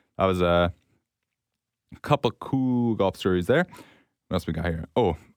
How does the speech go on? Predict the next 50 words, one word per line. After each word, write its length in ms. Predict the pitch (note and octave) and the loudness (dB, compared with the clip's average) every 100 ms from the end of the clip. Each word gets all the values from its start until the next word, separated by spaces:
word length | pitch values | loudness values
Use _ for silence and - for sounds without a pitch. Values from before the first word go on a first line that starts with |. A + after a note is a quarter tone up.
| - | -4
really, 320 | G#2 D3+ F3 | 2 4 4
really 200 | C3 A#2+ | 4 2
cool. 320 | - A#2+ F#2+ | 2 2 4
Uh, 300 | F2+ E2+ E2+ | 4 4 4
Wright 200 | E2+ C3+ | 4 4
Thompson. 380 | - A2 G2 E2 | 4 2 2 -2
So 160 | E2 F2+ | 0 0
he's, 280 | F2+ E2+ - | 0 -4 -6
he's, 400 | G2 F2+ E2+ - _ _ _ _ _ _ _ | -4 -4 -8 -16 _ _ _ _ _ _ _
he 120 | - G2 | -10 -10
probably 680 | - A#2+ D#3+ A3+ A#3 G3+ | -4 2 2 4 2 2
read 240 | C#3 C3 B2 | 4 4 4
his 120 | A2 | 2
E 80 | G#2+ | 2
S 80 | |
P 140 | - G#2 | 2 0
N 100 | G2 | 0
story 320 | - F2+ F2 | 0 2 2
on 120 | E2 | 0
Tiger 280 | - F2 E2+ | 2 2 2
a 60 | D#2 | 0
couple 240 | F#2+ F#2+ | 0 2
years 180 | E2+ D#2+ | 0 0
ago. 120 | D#2+ | -2
It 80 | D#2 | 0
sort 160 | G2 | 0
of 100 | F2+ | 0
unearthed 460 | - F#2 F2+ - - _ _ - | 0 0 0 -2 -16 _ _ -8
a 80 | F2+ | 0
lot 240 | F#2 A2 | 4 4
of 40 | A2+ | 4
the 60 | |
stuff 200 | G2+ G#2 | 2 0
that 80 | G2 | 0
was 100 | F#2+ | 0
going 160 | F#2+ F2+ | 2 2
on 80 | F2+ | 0
behind 280 | E2 E2+ | -2 -2
the 60 | F#2+ | -2
scenes 240 | - A2 | -2 -2
with 120 | G#2+ - | -2 0
Tiger 380 | G#2+ G#2+ A2 | 0 2 2
in 140 | G2 F#2+ | 0 0
the 80 | F2 | 0
wake 240 | F2 E2 | 0 0
of 240 | F2 E2 | -2 -2
his 160 | - E2 | -8 -4
dad 260 | D#2 F2 E2+ | -2 -2 0
passing. 440 | E2+ F2 C3+ D#3+ - _ _ _ _ - | 2 2 -2 -6 -10 _ _ _ _ -4
And 680 | F#2+ F2+ F2 E2+ E2+ E2+ | 0 2 4 2 0 -2